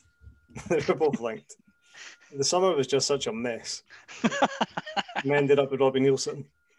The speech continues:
Speaker 1: Um,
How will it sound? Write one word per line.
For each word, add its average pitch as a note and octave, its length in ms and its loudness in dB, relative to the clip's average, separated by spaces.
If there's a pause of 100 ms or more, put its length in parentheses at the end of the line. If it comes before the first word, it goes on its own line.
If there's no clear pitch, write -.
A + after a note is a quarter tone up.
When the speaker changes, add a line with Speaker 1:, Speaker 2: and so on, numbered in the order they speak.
(1800)
Speaker 1:
Um, C3 340 -4